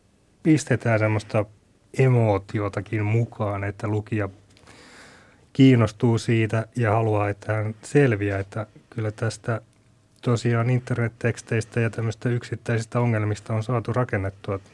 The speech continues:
menevä teksti, joka nyt ei välttämättä kaikille ole lukijoille tietenkään tarkoitettu, kun tästä puuttuu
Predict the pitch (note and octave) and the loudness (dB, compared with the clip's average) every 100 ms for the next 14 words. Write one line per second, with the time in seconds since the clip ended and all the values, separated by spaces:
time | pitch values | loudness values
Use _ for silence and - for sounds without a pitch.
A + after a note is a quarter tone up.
0 | - _ _ _ _ - B2+ A#2+ B2 A#2 | -20 _ _ _ _ -6 2 4 6 6
1 | A2 A#2+ D3+ C#3+ - C3+ B2 C3 B2+ C3+ | 4 2 2 0 0 0 2 2 2 2
2 | C3 C3+ B2+ C3 B2+ - D#3 C3+ A2 G2 | 2 0 -2 -4 -2 4 6 6 2 -2
3 | F#2+ G2 F#2+ - - - - - - - | -2 -4 -6 -12 -20 -20 -20 -18 -20 -20
4 | - - B2 B2 A2+ G#2+ - A2+ A2 A2 | -6 2 4 4 2 2 0 -2 0 2
5 | A2+ G#2+ G#2 - - G#2+ A2 - G#2+ C3 | 2 2 -2 -4 -6 -2 -4 -4 2 2
6 | A#2 - A#2+ G#2+ G#2+ | 2 -2 -2 0 -2